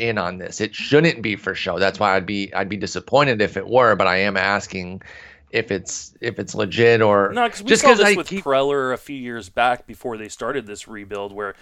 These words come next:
Speaker 2: he went out and bought every free agent.
Speaker 1: Yeah, yeah, and that, and that, that was pretty legit, and made trades and all that sort of stuff. So, okay, but, you know, it'd be nice for them to land one.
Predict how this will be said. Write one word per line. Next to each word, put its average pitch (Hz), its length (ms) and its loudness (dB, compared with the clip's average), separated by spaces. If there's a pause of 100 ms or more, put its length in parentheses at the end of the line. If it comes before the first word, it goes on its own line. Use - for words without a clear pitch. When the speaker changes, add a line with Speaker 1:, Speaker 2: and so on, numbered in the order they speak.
(200)
Speaker 2:
he 151 120 -12
went 139 180 -2
out 120 120 -4
and 104 100 -14
bought 120 240 2
every 107 260 -6
free 101 220 -10
agent. 117 300 -8 (360)
Speaker 1:
Yeah, 139 220 0 (380)
yeah, 107 160 -2 (300)
and 113 200 -4
that, 120 100 -2
and 147 120 -2
that, 123 160 2
that 120 160 2
was 113 180 -6
pretty 117 300 -6
legit, 110 320 -4
and 127 100 -8
made 117 220 2
trades 101 500 2
and 98 80 -2
all 92 140 4
that 95 200 2
sort 95 200 0
of 87 60 -8
stuff. 98 260 -2
So, 101 320 2 (360)
okay, 151 380 2
but, 151 160 0
you 175 80 4
know, 156 160 2 (260)
it'd 175 120 0
be 190 100 0
nice 160 300 2
for 135 100 -4
them 131 120 0
to 131 60 -2
land 131 200 2
one. 113 80 -10